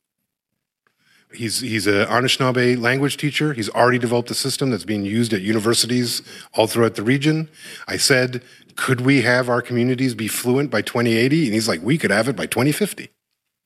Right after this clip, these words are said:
Twenty fifty. Now, if everyone here could speak our language, then we could start to talk about the worldview. We could start to understand our relationship to this place and each other in a very, very different way, right?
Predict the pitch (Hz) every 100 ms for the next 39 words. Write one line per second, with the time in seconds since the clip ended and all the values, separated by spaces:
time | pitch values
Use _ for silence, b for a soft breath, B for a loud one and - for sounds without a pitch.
0 | _ _ _ _ _ _ _ _ _ _
1 | _ _ - 113 107 90 - - - _
2 | B B B B B 110 - 143 170 185
3 | 175 151 139 123 90 110 - _ - 113
4 | - 120 101 101 95 90 87 82 113 135
5 | - _ _ B B 104 107 110 107 -
6 | 113 107 110 98 104 90 101 - 92 98
7 | 95 85 80 87 127 _ B B B 98
8 | 107 98 110 101 101 101 - 107 98 95
9 | 92 98 101 120 - 101 - 98 90 -
10 | 98 - 107 104 101 101 92 87 110 101
11 | 92 87 78 - 107 117 113 104 104 101
12 | 98 - 90 87 80 113 151 _ _ B
13 | B B B - 87 117